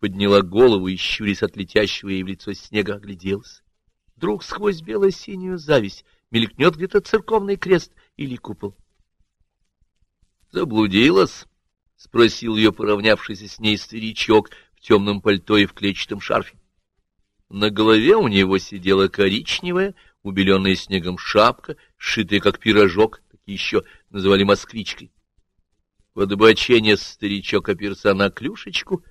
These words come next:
под очочками, на которых вспыхивали желтые точки из светофора, мелькнули добродушные глаза. "Нет,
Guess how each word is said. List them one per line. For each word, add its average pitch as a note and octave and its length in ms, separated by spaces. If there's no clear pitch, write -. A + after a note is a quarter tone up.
под - 120
очочками, G#2 920
на F2+ 80
которых F#2 280
вспыхивали F#2+ 640
желтые F#2+ 500
точки G2 380
из F#2 80
светофора, G#2 500
мелькнули G2 540
добродушные G2 600
глаза. F#2+ 320
"Нет, C3+ 500